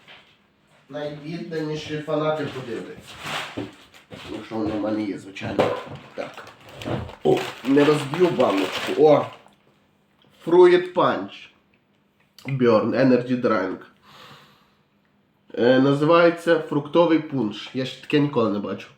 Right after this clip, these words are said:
Фруктовий пунш. Ми це з вами попробуємо. Двадцять четвертого, хотів сказати, червня. Травня.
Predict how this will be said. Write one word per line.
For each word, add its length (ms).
Фруктовий 420
пунш. 340
Ми 120
це 160
з 60
вами 240
попробуємо. 680
Двадцять 640
четвертого, 920
хотів 220
сказати, 380
червня. 400
Травня. 460